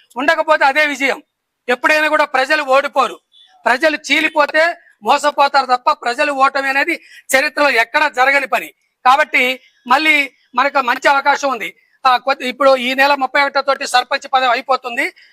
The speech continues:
అది కొద్ది రోజుల్లోనో లేకపోతే పార్లమెంట్ ఎన్నికల తర్వాతనో ఆ ఎన్నికలు వస్తాయి.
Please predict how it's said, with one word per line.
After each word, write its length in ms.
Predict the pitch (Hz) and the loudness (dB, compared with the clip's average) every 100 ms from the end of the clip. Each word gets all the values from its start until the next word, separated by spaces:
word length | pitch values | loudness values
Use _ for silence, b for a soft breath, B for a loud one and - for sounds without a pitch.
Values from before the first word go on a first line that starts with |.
| B 247 | B 0
అది 140 | 262 | 2
కొద్ది 260 | - 262 285 | 0 -2 0
రోజుల్లోనో 540 | 285 277 277 277 285 | 0 0 0 0 0
లేకపోతే 280 | 269 262 262 | 0 0 0
పార్లమెంట్ 460 | 240 254 262 262 254 | 2 2 0 -4 -6
ఎన్నికల 260 | 247 254 | -2 -2
తర్వాతనో 480 | 240 247 247 254 277 226 - b b b 247 | 2 2 2 2 2 2 -4 b b b 2
ఆ 240 | 233 220 233 | 4 2 0
ఎన్నికలు 380 | 277 277 269 226 | 0 0 0 -2
వస్తాయి. 240 | 190 170 | -6 -14